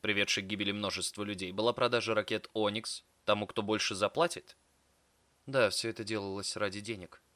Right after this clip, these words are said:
признал Сайкс. «Ну хорошо», сказал Проктор. Казалось, он был доволен откровенностью Сайкса. «И вы участвовали в этом деле с самого начала, верно, мистер Сайкс?»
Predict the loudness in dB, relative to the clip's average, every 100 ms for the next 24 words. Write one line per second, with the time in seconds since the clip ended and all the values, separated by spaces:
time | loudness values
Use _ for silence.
0 | _ -8 -6 -4 -4 -2 -4 -4 -10 -14
1 | _ _ _ _ _ _ _ _ _ _
2 | _ _ _ -4 -2 2 6 6 6 0
3 | 0 -8 _ -14 -6 -4 -2 -4 -6 -8
4 | -8 -12 _ _ _ _ _ _ -2 4
5 | 4 4 2 2 2 2 2 2 0 -2
6 | -4 0 0 0 -4 -6 -6 -2 0 0
7 | -4 -8 -12 _ _ _ _ _ -6 0
8 | 2 4 4 4 2 0 2 2 0 0
9 | 0 2 4 4 2 0 0 2 4 4
10 | 2 2 -4 -4 -6 -4 -2 -4 -6 -12